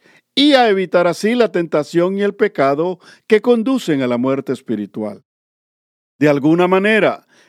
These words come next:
el siguiente proverbio continúa desarrollando los beneficios de un buen proceder basado en principios sabios de vida.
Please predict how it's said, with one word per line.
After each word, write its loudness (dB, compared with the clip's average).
el 4
siguiente 0
proverbio 0
continúa -2
desarrollando -2
los 4
beneficios 0
de 2
un -2
buen 0
proceder -4
basado 0
en -4
principios -2
sabios -2
de -2
vida. -6